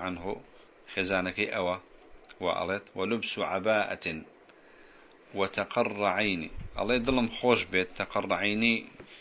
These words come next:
كناية عن الفرح والسرور دلخوشية. بەڵام ئینسان ئەگەر دڵی خۆش بوو لە داخلەوە، لە دەرچێ دەرەکەوێ، بۆیە چاوی گەشە و خۆشە و ئەوانە. ئەمە تەقەڕ عینی، یعنی چاو گەشی و چاو خۆشی و مرتاح بوون.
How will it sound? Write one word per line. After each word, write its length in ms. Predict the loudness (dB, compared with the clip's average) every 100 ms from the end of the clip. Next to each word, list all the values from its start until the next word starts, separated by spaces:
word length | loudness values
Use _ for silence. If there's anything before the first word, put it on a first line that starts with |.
| -20 -12 -2
كناية 560 | 2 4 6 6 8
عن 260 | 6 2 -4
الفرح 500 | -4 2 2 2 -2
والسرور 720 | -4 -6 -4 -2 -2 -2 -4 -6
دلخوشية. 560 | -10 -8 -4 -2 -2 -4 -12 -18 -16 -16 -20 -8 0
بەڵام 220 | 2 2
ئینسان 280 | 0 -2 0
ئەگەر 180 | 0 0
دڵی 160 | 0 -2 0
خۆش 200 | 0 0 -4
بوو 260 | -6 -6 -6
لە 80 | -6 0
داخلەوە، 540 | 0 0 -4 -2 0 -2 -6 -16 -10 -4
لە 80 | -2
دەرچێ 280 | -2 -2 -8 -8 -14 -12 0
دەرەکەوێ، 500 | 2 2 -4 -8 -8 -12 -20 -20 -20 -20 -16 0
بۆیە 300 | 2 4 2 -2 -4
چاوی 540 | 0 2 2 0 -4 -2
گەشە 340 | 0 2 2 0
و 40 | -2 -10 -8
خۆشە 340 | -4 -2 -2
و 100 | -4 0
ئەوانە. 360 | 2 2 0 -6 -16 -18 -16 -14 -10 -4
ئەمە 240 | 0 0 0 -4 -10
تەقەڕ 260 | 0 0 2 0
عینی، 160 | 4 4
یعنی 180 | 2
چاو 260 | 0 2 2 2
گەشی 220 | 2 2 0
و 80 | 0
چاو 160 | -2
خۆشی 380 | -2 -4 -2 -2
و 100 | -2
مرتاح 340 | -6 -4 -2 -2
بوون. 240 | 0 -2